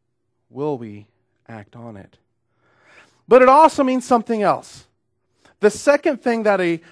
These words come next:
partner in the gospel means is that we are on a common mission. We share a common purpose. Great endeavors in human history do a remarkably good job of teaching us the value of a shared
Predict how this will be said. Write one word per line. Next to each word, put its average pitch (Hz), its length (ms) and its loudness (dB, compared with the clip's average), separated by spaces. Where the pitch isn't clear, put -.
partner 214 480 -2
in 202 120 -4
the 180 80 -4
gospel 175 480 -4
means 190 340 -8
is 226 160 -10
that 220 220 0
we 277 160 0
are 262 220 -2
on 233 340 -2
a 208 160 -2
common 226 640 -6
mission. 190 480 -8
We 254 220 0
share 247 400 0
a 220 140 -2
common 214 520 -2
purpose. 226 640 -6
Great 254 400 0
endeavors 220 720 -2
in 226 100 -4
human 226 400 -4
history 240 540 -8
do 240 240 0
a 233 100 4
remarkably 277 760 -2
good 233 300 -6
job 185 420 0
of 196 160 -6
teaching 247 480 -6
us 190 180 -4
the 202 160 -2
value 208 600 -2
of 190 220 -2
a 202 120 0
shared 233 720 -2